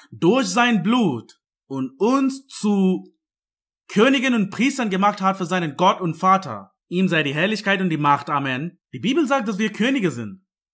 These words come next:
Wir werden mit Jesus regieren, wir sind Priester. Er sagte dem Priester, „Trink keinen Wein.“ Er sagte den Königen, „Trink keinen Wein.“ Im Neuen Testament sind wir beide.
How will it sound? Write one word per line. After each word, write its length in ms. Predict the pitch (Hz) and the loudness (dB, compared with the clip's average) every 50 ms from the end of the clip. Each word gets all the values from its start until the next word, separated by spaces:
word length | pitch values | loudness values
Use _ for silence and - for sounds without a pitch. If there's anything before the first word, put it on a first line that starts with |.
| _ _ _ | _ _ _
Wir 200 | _ 123 170 226 | _ -6 -4 -2
werden 240 | 233 233 214 202 214 | -2 0 -2 0 -2
mit 120 | 214 196 160 | -2 -2 -2
Jesus 360 | 190 226 233 208 196 165 165 | -2 -2 -2 -2 -2 -4 -2
regieren, 600 | 165 170 160 - 147 170 214 247 247 208 185 156 | -2 -2 -4 -4 -2 0 0 2 2 0 0 0
wir 120 | 151 156 | 0 -2
sind 160 | 143 143 127 | -2 -4 -6
Priester. 480 | - - 226 262 - - 175 131 101 - - | -4 -2 -2 -2 -2 -4 -6 -6 -6 -8 -12
Er 60 | 123 | -6
sagte 260 | 123 170 196 202 180 | -2 -2 -2 -2 -2
dem 160 | 160 170 165 | -4 -4 -4
Priester, 440 | 170 196 269 294 285 - 202 160 - | -2 0 0 0 2 2 0 -2 -2
„Trink 260 | - - 247 269 262 | -2 0 0 0 2
keinen 300 | 262 247 240 240 226 226 | 4 4 4 4 2 2
Wein.“ 200 | 233 226 202 147 - - - | 0 0 0 -2 -4 -8 -8
Er 80 | 139 | -4
sagte 240 | 143 190 214 208 185 | -2 0 0 0 0
den 120 | 175 175 160 | -2 -2 0
Königen, 460 | - 247 311 285 277 226 185 147 - | 2 2 2 4 2 2 0 -2 -2
„Trink 240 | - 196 294 294 285 | 0 2 2 2 4
keinen 300 | 262 254 240 226 214 208 | 2 2 2 2 0 2
Wein.“ 340 | 196 175 143 117 101 92 - _ _ _ _ | 0 0 0 -2 -6 -10 -16 _ _ _ _
Im 140 | 117 117 120 | -8 -6 -4
Neuen 260 | 117 135 156 151 147 | 0 0 0 0 0
Testament 460 | 147 196 240 240 247 254 247 262 240 | 0 0 -2 0 0 0 0 2 2
sind 180 | 170 220 214 196 | 2 2 2 2
wir 160 | 175 170 147 | 2 2 0
beide. 480 | 123 104 - 151 151 143 123 107 92 | 0 0 2 2 2 2 0 -4 -8